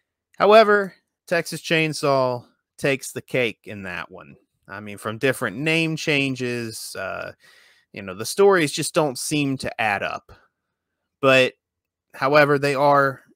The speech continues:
some, uh, you know, Leatherface, just a, a classic slasher. Um, I do, you know, if I were to recommend a movie to you out of any of them, it would probably be the original nineteen seventy-four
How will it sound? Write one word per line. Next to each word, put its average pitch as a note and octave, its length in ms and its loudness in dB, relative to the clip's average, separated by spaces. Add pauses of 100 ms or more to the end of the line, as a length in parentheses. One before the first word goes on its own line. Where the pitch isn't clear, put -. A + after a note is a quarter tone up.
(120)
some, A#2 420 -8
uh, G#2 340 -6 (580)
you A#2 100 -6
know, F#2+ 160 -8 (540)
Leatherface, A#2+ 800 -4
just - 240 -10
a, G2 220 -8
a G#2 40 -6
classic C3+ 560 -2
slasher. B2 760 -2 (720)
Um, G2 400 -14 (260)
I C#3+ 160 -2
do, F#3 460 -2 (300)
you D3 120 -4
know, A#2+ 300 -6 (1300)
if D#3+ 140 -4
I D#3+ 80 4
were F3 160 2
to G3+ 60 0
recommend C3+ 540 0
a A2+ 40 -4
movie A#2 340 -6
to - 140 -8
you A#2+ 300 -6 (220)
out A#2+ 120 0
of A2 100 -4
any A#2 200 -2
of A#2+ 180 0
them, B2 340 -4 (580)
it - 100 -6
would C3+ 140 0
probably C#3 320 2
be C3 140 -4
the A#2+ 140 -2
original A#2+ 380 -2
nineteen B2+ 420 0
seventy-four C3+ 840 -2